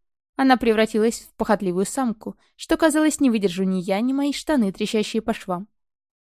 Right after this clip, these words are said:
К счастью, до отеля мы добрались вовремя. Мои штаны оказались довольно-таки крепкими и не успели лопнуть от перенапряжения, в отличие от моего терпения.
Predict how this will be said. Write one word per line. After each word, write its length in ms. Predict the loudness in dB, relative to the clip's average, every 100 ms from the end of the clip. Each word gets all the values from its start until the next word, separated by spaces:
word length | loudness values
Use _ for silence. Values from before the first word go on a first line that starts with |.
| -8
К 20 |
счастью, 400 | 0 0 2 2
до 140 | 4
отеля 320 | 4 2 0 0
мы 100 | 0
добрались 520 | 0 0 -2 -2 -4
вовремя. 420 | -6 -6 -8 -10 _ _ _ 0
Мои 160 | 0
штаны 300 | 2 0 0
оказались 460 | 0 -2 -2 -2 -2
довольно-таки 540 | -2 0 -2 -2 -4
крепкими 580 | -2 -4 -4 -6 -6 -8 -2
и 80 | 0
не 140 | 2
успели 340 | 0 -2 0
лопнуть 380 | 0 -2 -4 -6
от 180 | -6 -4
перенапряжения, 800 | -2 0 0 0 -2 -4 -6 -10 _ _ _
в 60 | 0
отличие 340 | 2 0 0
от 80 | 0
моего 240 | 2 0
терпения. 600 | -2 -6 -6 -4 -4 -8